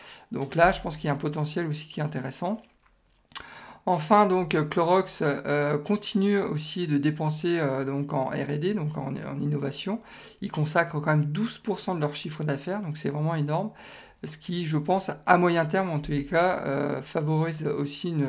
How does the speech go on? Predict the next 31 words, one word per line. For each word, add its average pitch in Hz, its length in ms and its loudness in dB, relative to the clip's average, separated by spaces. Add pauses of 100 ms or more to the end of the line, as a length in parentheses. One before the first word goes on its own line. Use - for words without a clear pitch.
(160)
une 147 140 -4
croissance 151 400 -6
continue. 160 420 -2 (800)
Euh, 151 380 8 (180)
à 165 140 6
savoir 185 340 6
aussi 180 360 -2
que 170 100 -4
Clorox, 156 580 2
euh, 135 260 -4
vous 143 120 -2
le, 143 120 0
on, 139 460 -6 (140)
on, 143 100 -4
je 135 100 -6
vous 143 80 -4
l'ai 151 140 4
montré, 156 380 2
donc 147 260 -4
ils 131 140 -4
font - 120 -4
actuellement 147 380 -2
quatre-vingt-cinq 151 540 -2
pour 143 160 -6
cent 165 100 -6
de 156 60 -4
leur 151 100 -4
chiffre - 260 -8
d'affaires 143 280 -4
aux 147 80 0
États-Unis, 156 580 -4